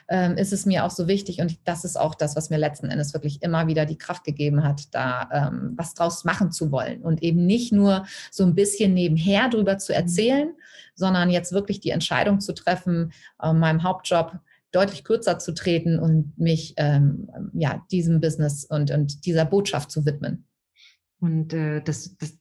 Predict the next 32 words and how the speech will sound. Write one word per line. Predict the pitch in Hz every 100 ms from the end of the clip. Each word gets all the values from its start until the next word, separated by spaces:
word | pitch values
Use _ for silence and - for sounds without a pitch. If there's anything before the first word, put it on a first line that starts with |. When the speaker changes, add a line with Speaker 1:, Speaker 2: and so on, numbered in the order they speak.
| -
Speaker 2:
das | 160 -
ist | 208 262 262 - -
schon | 226 220
grandios | 196 196 185 185 190
und | 165
es | 165 160
wird | 165 190 190 -
noch | 156 170 165 -
großartiger, | 165 160 - 147 147 151 147 -
einfach | 156 160 170
weil | 147 156
diese | 165 156 156
Vision | 165 156 156 170 170 170
dahinter | 147 139
steckt. | - 156 - -
Jetzt | 156 -
sind | 185
wir | 190 175
wieder | 170 160
am | 165
Anfang | 170 226 - 190
und | 180
jetzt | 170 -
schließt | 226 226
sich | 220 -
der | 185
Kreis | - 180 190
so | 190 175
wunderbar | 196 202 185 175
an | 180
diesem | 175 185
Gespräch. | 180 - - 180 202 190 -